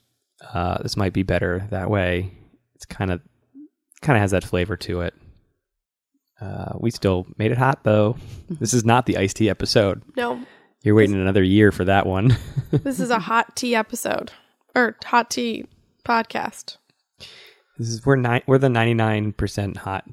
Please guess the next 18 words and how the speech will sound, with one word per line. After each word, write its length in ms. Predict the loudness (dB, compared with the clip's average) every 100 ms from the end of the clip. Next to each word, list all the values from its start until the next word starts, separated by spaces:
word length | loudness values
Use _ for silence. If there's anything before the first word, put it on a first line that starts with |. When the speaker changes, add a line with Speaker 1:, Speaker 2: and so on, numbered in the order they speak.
| -14
Speaker 1:
tea, 400 | -10 -8 -8 -12 -20 -20 -20 -20 -20 -20 -20 -20 -20 -20 _ _ _ _ _ -14
'cause 100 | -8
we 80 | -8
have 240 | -8 -12 _ _ _ _ _ _ _ _ _ -14
cold 220 | -12 -10
tea 160 | -6 -6
one 340 | -4 -8 -12 -20 _ _ -20 -20 _
percent 240 | -6 -2 -2
Speaker 3:
I, 20 |
so 40 |
Speaker 1:
of 60 | -4
the 60 | -8
time, 300 | -8 -8 -12 -2
two 120 | 0
percent 320 | 2 -2 -6
really, 300 | -6 -8 -10 -12 _ _ _ _ _
kind 220 | -12 -10
of, 100 | -10